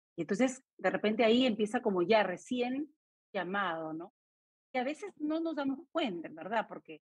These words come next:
a mí me ha pasado estar agotada en el trabajo, inclusive, de alguna manera evidenciado en mi cuerpo, o sea, eh, en ese momento me, me subió la presión o qué sé yo,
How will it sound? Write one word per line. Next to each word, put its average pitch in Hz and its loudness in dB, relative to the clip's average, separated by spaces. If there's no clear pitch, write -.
a 180 -2
mí 214 -2
me 277 2
ha - -10
pasado 226 2
estar 214 -2
agotada 233 0
en 226 -10
el 190 -16
trabajo, 190 -12
inclusive, 226 -6
de 214 6
alguna 240 4
manera 214 2
evidenciado 214 2
en 226 2
mi 170 0
cuerpo, 208 2
o 190 -12
sea, 160 -2
eh, 151 -6
en 175 2
ese 175 2
momento 170 4
me, 156 2
me 151 -6
subió - 2
la 180 4
presión 220 2
o 160 -2
qué - -18
sé 185 -2
yo, 202 0